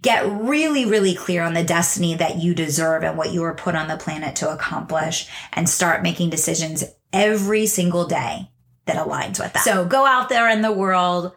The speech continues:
live your best life, achieve your highest potential.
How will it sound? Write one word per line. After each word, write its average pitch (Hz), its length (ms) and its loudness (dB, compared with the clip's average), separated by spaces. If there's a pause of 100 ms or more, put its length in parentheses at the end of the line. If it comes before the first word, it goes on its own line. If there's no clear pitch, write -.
live 214 460 2
your 269 160 4
best 262 320 2
life, 226 640 0 (180)
achieve 202 400 0
your 208 140 2
highest 196 340 0
potential. 170 600 0